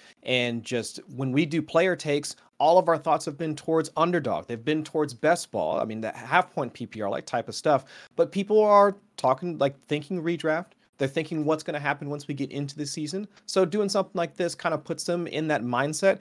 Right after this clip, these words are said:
And I know I need it because I've been so deep into these best ball streets after really taking most of the early parts of the offseason off. Doing this will kinda help me separate, all right, is this a really good redraft strategy,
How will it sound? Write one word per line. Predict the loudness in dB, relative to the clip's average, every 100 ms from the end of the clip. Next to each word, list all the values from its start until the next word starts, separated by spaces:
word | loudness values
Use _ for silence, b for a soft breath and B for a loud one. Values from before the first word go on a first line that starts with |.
| B B
And | 2
I | 4
know | 6
I | 6 6
need | 2 0 -4
it | -6 b b
because | -4 0 0 2
I've | 2 2
been | 0 -4
so | 0 2 2
deep | 2 -4 -4
into | -6 -6 -4
these | -6 -2
best | -2 0 0
ball | 0
streets | 0 -2 -4 -2
after | 2 2 2 0 0 -4 B 0
really | 2 2
taking | 0 -2 -2 0
most | 0 0
of | -4
the | -2
early | 0 2
parts | 2 0 0
of | 0 0
the | -6
offseason | -2
off. | 2 2 0 b b _
Doing | 2 4 4 2
this | 0 0 -2
will | -4
kinda | -2 0
help | 0 0
me | -2
separate, | -2 0 0 2 2 2 0 B B
all | 2
right, | 2 0 -2
is | -6 -4
this | -4 -4
a | -4
really | -2 -2 -2
good | 0 2 4 4 2 0 B B _ _ _ _ 0
redraft | 0 2 2 0 -4 -10
strategy, | 0 2 2 -2 -8